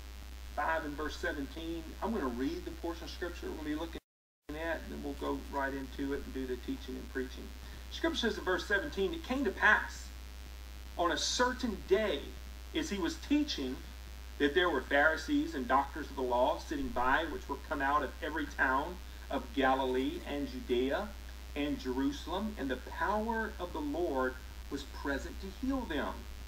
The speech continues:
And behold, men brought in a bed a man which was taken with a palsy,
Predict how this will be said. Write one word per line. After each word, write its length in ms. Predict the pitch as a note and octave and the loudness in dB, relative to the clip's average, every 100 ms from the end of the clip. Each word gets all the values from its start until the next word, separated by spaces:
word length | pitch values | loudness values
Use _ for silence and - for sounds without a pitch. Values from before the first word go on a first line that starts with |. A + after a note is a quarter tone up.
| - - - - - - - - - - | -10 -10 -10 -10 -10 -10 -10 -10 -10 0
And 160 | C#3+ D3 | 2 4
behold, 600 | C3+ - C3 C3 A3+ C#4 - - - - _ _ _ _ - - | 2 4 4 6 4 0 -4 -10 -12 -16 _ _ _ _ -12 -6
men 560 | C4 C#3+ D4 D4+ C3 G#2+ - - - - - | -2 2 4 6 4 0 -6 -10 -10 -10 -4
brought 360 | A#2+ C#3 G3+ - F#3+ | 6 10 12 10 2
in 140 | G3+ | 0
a 80 | A3+ | 0
bed 320 | - D#3+ F#3+ | 2 4 4
a 80 | G#3 | 4
man 520 | F3 E3 C3+ C3 F#3 - - - | 0 2 4 2 0 -8 -12 2
which 220 | E3+ F3 | 2 4
was 140 | D3+ - | -2 -4
taken 380 | - C#3+ F3 G#3 | 0 0 0 -2
with 140 | A3+ | -2
a 40 | |
palsy, 720 | B3+ - D#3+ C#3 B2+ C3+ F#3+ | -4 2 6 6 4 0 -2